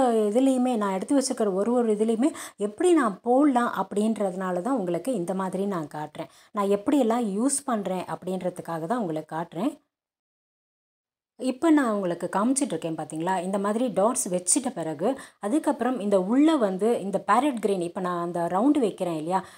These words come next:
அந்த கலர்ல கலர் பொடி போட்டுட்டு, அதை சுத்தியுமே இந்த மாதிரி பண்ணிட்டு நீங்க பண்ணீங்க அப்படின்னா, அந்த கலர் காம்பினேஷன் கூட சூப்பரா இருக்கும். இந்த ரவுண்டு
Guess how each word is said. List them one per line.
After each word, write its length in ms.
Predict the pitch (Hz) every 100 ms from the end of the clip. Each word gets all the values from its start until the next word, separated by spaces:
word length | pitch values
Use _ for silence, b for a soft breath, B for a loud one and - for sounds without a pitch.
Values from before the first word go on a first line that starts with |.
| B
அந்த 340 | 185 269 302
கலர்ல 360 | 247 247 277 262
கலர் 260 | 196 208 214
பொடி 200 | 190 175
போட்டுட்டு, 600 | 180 214 233 190 214 240 B B
அதை 240 | - 196 196
சுத்தியுமே 580 | 185 233 - 269 254 254
இந்த 180 | 202 190
மாதிரி 320 | 190 185 202
பண்ணிட்டு 480 | 190 185 202 202 202
நீங்க 280 | 185 170 170
பண்ணீங்க 320 | 185 202 208
அப்படின்னா, 280 | 190 170 180
அந்த 260 | 185 165
கலர் 280 | 185 220 247 -
காம்பினேஷன் 500 | 196 180 165 170 151
கூட 160 | 202
சூப்பரா 540 | - - 233 226 214 180
இருக்கும். 260 | - 156 b _ _ _ _ _ _ b b
இந்த 140 | 214
ரவுண்டு 440 | 214 226 285 311